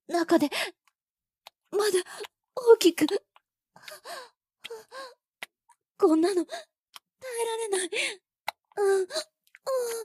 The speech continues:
ち、違うって言って、気持ちよくなんか、気持ちよくなんかない。絶対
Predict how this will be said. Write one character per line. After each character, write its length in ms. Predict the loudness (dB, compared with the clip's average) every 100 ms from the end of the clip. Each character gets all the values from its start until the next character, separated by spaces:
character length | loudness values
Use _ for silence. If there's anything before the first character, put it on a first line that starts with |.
| -8 -10 -10 _ _ -20 _ _ _
ち、 180 | -4 -4 -4 -10 _ _ 0
違 20 | 4 4 4
う 20 |
っ 40 | 2
て 140 | -4 -4 _ _ _ -20 -20 _ -8
言 100 | -8
っ 40 |
て、 240 | 0 0 0 -8 -10 _ _ _ _ -20 _
気 180 | -2 2
持 140 | 2
ち 140 | 4 4
よ 120 | 6
く 100 | 6
な 140 | 4
ん 80 | 0
か、 180 | -4 -4 _ _ -20 _ _ _ _ _ _
気 160 | 4
持 60 | 8 6 8
ち 120 | 6
よ 140 | 8
く 100 | 6
な 160 | 6 4
ん 80 | 6
か 120 | 8
な 200 | 8 6
い。 80 | 2 -10 _ _ _ _ _ _ 8
絶 340 | 10 10 10
対 220 | 10 10